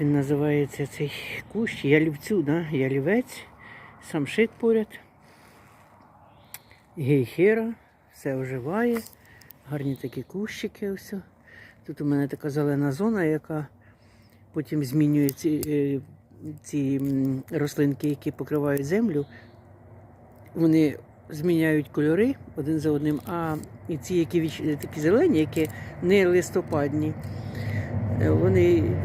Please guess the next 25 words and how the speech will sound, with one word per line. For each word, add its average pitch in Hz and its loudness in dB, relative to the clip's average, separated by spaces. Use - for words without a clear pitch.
зимують 208 6
гарно 233 4
так, 214 0
і 359 6
потім 269 2
перві 208 4
вони 185 2
і 175 8
радують 147 4
нас. 147 4
Газон 180 4
ми 175 4
вже 160 0
декілька 170 2
разів 165 4
розчесували, 262 4
ще 202 2
треба 254 4
розчесати, 277 2
тому 190 2
що - 2
скосити 247 0
його 190 6
нереально, 160 2
його 190 2